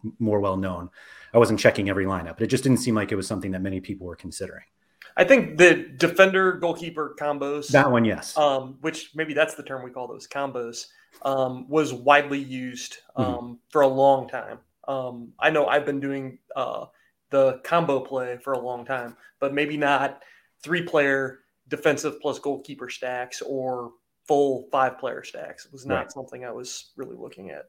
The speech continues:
Speaker 1: Yeah. Uh, and to be honest, I wasn't really looking at it until I, I almost wanna say I accidentally built one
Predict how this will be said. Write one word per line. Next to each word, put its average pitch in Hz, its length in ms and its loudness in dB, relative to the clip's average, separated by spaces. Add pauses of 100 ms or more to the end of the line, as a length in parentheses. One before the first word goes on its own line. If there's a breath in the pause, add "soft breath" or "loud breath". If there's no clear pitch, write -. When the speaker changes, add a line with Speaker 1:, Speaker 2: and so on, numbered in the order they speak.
(260)
Speaker 1:
Yeah. 98 320 2 (260)
Uh, 127 340 -4
and 139 380 2 (240)
to 131 100 -4
be 139 100 6
honest, 151 240 4
I 127 120 0
wasn't 143 280 4
really 117 200 2
looking 107 280 0
at 101 140 0
it 98 80 -4
until 104 360 -2
I, 98 420 -2 (1600)
I 147 120 -2
almost 151 240 4
wanna 127 120 2
say 107 240 2
I - 40 -6
accidentally 107 600 -2
built 123 240 -2
one 139 340 -6